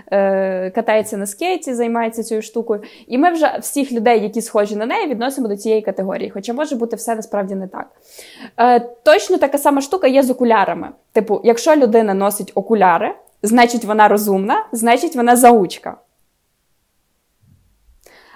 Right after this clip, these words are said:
А це не так. Тому що є дуже багато заучок, які не носять окуляри.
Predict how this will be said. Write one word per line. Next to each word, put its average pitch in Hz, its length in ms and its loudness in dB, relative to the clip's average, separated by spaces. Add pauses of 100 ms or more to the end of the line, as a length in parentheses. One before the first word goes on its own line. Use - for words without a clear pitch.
А 220 100 4
це 226 200 6
не 269 100 4
так. - 440 0 (560)
Тому 208 260 0
що 233 180 0
є 226 180 4
дуже 226 240 0
багато 262 380 4
заучок, 262 580 4
які 254 220 0
не 311 120 4
носять 277 440 2
окуляри. - 680 -2